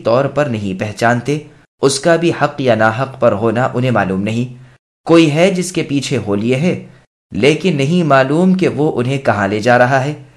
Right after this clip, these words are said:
چنانچہ مثالًا کہا جاتا ہے کہ کسی جاہل سے پوچھا گیا، "کہاں جا رہا ہے؟" اس نے کہا، "ان کے ساتھ جا رہا ہوں۔" پوچھنے والے نے پھر دریافت کیا کہ یہ کہاں جا رہے ہیں؟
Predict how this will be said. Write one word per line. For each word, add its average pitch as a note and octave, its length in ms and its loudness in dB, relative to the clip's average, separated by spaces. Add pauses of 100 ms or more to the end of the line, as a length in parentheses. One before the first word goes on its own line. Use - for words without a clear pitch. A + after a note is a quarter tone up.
(340)
چنانچہ F#3 440 2 (340)
مثالًا D#3 560 2
کہا A#2 240 0
جاتا G2+ 380 0
ہے F#2+ 140 -8 (340)
کہ E3+ 140 0
کسی F#3 240 -2
جاہل C3+ 380 2
سے F3+ 160 -4
پوچھا C3 400 -2
گیا، B2 300 -2
"کہاں G2+ 300 -4
جا G#2 180 2
رہا A#2 240 2
ہے؟" C3+ 120 -4 (600)
اس - 200 0
نے F#3+ 120 0
کہا، E3 420 0
"ان D3+ 180 0
کے G3 140 0
ساتھ E3 300 0
جا A#2+ 200 4
رہا B2+ 200 0
ہوں۔" C3 200 -4 (520)
پوچھنے G3 340 0
والے E3+ 260 4
نے F#3+ 200 2
پھر C3 120 -2
دریافت B2+ 520 0
کیا D3+ 260 0
کہ F3+ 140 -4
یہ D3 280 -2
کہاں A2+ 240 0
جا A#2 200 6
رہے B2+ 220 2
ہیں؟ D3 140 -2